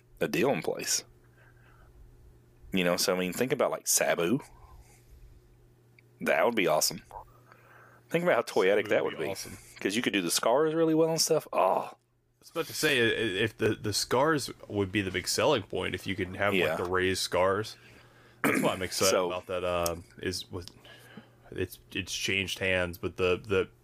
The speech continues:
Speaker 2: six-inch scale Sabu we're supposed to get. Was it,
Speaker 1: It's
Speaker 2: uh,
Speaker 1: not Cella, it's, uh,
Speaker 2: it's not Cella, it's Wrestling Collectors?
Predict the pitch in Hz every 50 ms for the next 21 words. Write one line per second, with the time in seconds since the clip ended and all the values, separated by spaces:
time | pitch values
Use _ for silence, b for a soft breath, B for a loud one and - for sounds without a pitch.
0 | _ _ - - _ - - - - - - - - 110 - - - 110 101 -
1 | - - - 107 98 98 98 98 95 92 92 - - _ _ _ _ _ _ -
2 | - - - 101 95 90 90 90 95 95 92 90 - - 80 85 82 - 92 87
3 | 90 87 82 78 - - _ b b b b b b b b b b b b b
4 | b b b - - 98 95 92 95 98 82 90 90 - 87 90 117 113 - -
5 | - - - 104 98 95 95 95 92 92 95 92 92 87 - - - 90 90 90
6 | 87 87 87 87 87 85 85 85 104 104 110 98 78 78 - 113 104 101 101 101
7 | 98 92 - - - - 98 95 104 - - - 117 117 117 113 113 113 - 110
8 | 110 113 113 - 113 127 127 127 127 127 127 120 -